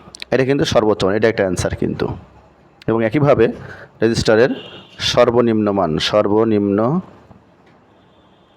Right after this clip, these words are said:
মান সমান ছাপ্পান্নশো বিয়োগ ছাপ্পান্নশো এর ফাইভ পার্সেন্ট। That means কি হবে? ছাপ্পান্নশো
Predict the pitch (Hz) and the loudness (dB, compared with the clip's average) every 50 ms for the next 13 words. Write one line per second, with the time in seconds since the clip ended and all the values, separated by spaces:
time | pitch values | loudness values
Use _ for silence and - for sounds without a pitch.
0 | _ _ - - - 104 104 101 92 92 110 139 196 - - - - _ _ _ | _ _ -6 -4 -2 0 0 0 0 -2 -2 -4 -6 -8 -12 -20 -20 _ _ _
1 | _ _ - - _ _ - - - - 117 104 92 92 127 202 226 - - - | _ _ -20 -20 _ _ -10 -8 -6 -4 -4 -2 -2 -2 -2 -4 -6 -8 -12 -20
2 | _ _ - - - - - - _ _ _ _ _ _ _ _ - - 113 110 | _ _ -20 -20 -20 -20 -20 -20 _ _ _ _ _ _ _ _ -4 -2 -2 -2
3 | - - - 113 110 110 110 107 104 - - 110 101 110 170 240 - - - - | -2 -2 -2 0 0 0 -2 -2 -2 -2 0 0 0 0 -2 -4 -6 -8 -14 -20
4 | - - - - - - - - - - _ _ _ - - 104 113 110 101 95 | -20 -20 -20 -20 -20 -20 -20 -20 -20 -20 _ _ _ -6 -4 -2 0 2 2 2
5 | 113 127 - - - - - - - - - - - - - 107 - - - - | 2 2 0 -4 -8 -8 -10 -12 -16 -18 -20 -12 -6 -2 0 0 0 -2 -4 -2
6 | 120 113 113 113 110 110 110 - - - 104 98 110 156 175 - - - - _ | 0 0 2 2 0 0 0 -2 -2 0 0 0 0 -2 -4 -8 -14 -20 -20 _
7 | _ _ _ _ _ _ _ _ _ _ _ _ - - 101 98 110 - 104 90 | _ _ _ _ _ _ _ _ _ _ _ _ -2 0 2 2 2 2 0 -2
8 | - - - - _ - - - - 104 101 104 104 98 - - - - 82 - | -2 -4 -10 -20 _ -20 -18 -6 -2 0 0 0 0 -2 -6 -4 -2 -2 -2 -2
9 | - - - - - - - - - - - - - - - - - - - - | -4 -4 -4 -4 -6 -8 -10 -12 -18 -20 -20 -20 -20 -20 -20 -20 -20 -20 -12 -6
10 | - 104 113 110 - 120 120 113 - - 117 113 107 101 101 120 165 247 - - | -2 0 0 0 0 -2 -2 -4 -4 -2 0 0 2 2 2 0 0 -2 -6 -12
11 | - - - _ _ _ _ - _ _ _ _ _ _ - - 113 107 - - | -20 -20 -20 _ _ _ _ -20 _ _ _ _ _ _ -6 -2 -2 -2 -2 -2
12 | - 113 110 110 110 113 107 - - - 104 | -2 0 0 0 0 -2 -2 -2 -2 -2 0